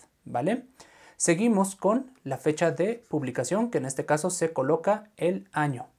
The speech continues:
Continuamos con el título del artículo, el cual no va en cursivas, ¿vale? ¿Qué es lo que va en cursivas en este caso? Bueno, en este caso va en cursivas el título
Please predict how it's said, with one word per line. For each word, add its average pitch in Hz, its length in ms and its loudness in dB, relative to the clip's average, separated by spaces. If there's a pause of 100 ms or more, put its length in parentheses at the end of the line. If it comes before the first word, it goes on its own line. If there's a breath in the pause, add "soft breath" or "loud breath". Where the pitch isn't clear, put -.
Continuamos 202 640 4
con 202 380 2
el 151 160 0
título 156 340 2
del 131 140 4
artículo, 170 500 0
el 139 180 -4
cual 156 320 4
no 170 300 6
va 180 100 2
en 175 80 0
cursivas, 160 720 -2
¿vale? 143 480 -2
¿Qué 196 100 4
es 202 80 0
lo 214 120 4
que 214 100 0
va 175 80 0
en 175 60 0
cursivas 156 520 -2
en 139 100 -4
este 139 220 -6
caso? 170 320 0
Bueno, 170 460 0 (100)
en 147 100 -2
este 156 180 -2
caso 165 260 2
va 151 80 0
en 151 100 0
cursivas 165 520 -2
el 147 140 -12
título 185 540 -2